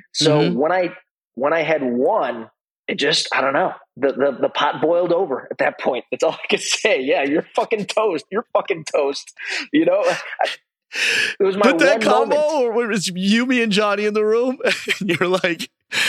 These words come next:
Speaker 2: "I became a version of myself that I didn't even know existed."
Speaker 1: <laughs> Yeah. Yeah.
Speaker 2: So good. So, okay. So after all this goes down, uh,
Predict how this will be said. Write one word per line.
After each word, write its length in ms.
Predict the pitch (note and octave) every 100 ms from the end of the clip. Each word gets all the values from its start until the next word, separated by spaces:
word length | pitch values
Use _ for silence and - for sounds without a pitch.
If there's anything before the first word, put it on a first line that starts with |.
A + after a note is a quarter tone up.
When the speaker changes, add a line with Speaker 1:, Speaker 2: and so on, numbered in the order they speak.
| - - -
Speaker 2:
"I 160 | C#3 D#3
became 460 | E3 - - G3+ F3
a 80 |
version 420 | C3+ F#3+ G#3 - F#3
of 40 | E3
myself 680 | D#3+ D3+ - E3 E3 - - _ -
that 440 | B3+ - - -
I 100 | E3+
didn't 220 | C4+ B3+
even 180 | F#3 F3+ F#3+
know 100 | F3+
existed." 720 | F3 C#3+ A3+ A3 F3 E3 -
Speaker 1:
<laughs> 60 | _ _ _ - _ - - C#4
Yeah. 380 | E3 - D3+ - - - _ _ _ - C#3
Yeah. 200 | B2 F#2+ - - -
Speaker 2:
So 400 | - - G#3+ C#4
good. 240 | A3 G#3+ E3+
So, 240 | C4+ G#3 A3
okay. 260 | G#3 D3+ _ - - -
So 120 | G3
after 280 | A#3+ - C4+
all 120 | C4+
this 180 | B3+ -
goes 260 | A3 F#3+
down, 300 | E3 D3 C#3+ C#3 -
uh, 600 | D3+ D#3 D3+ D3+ D3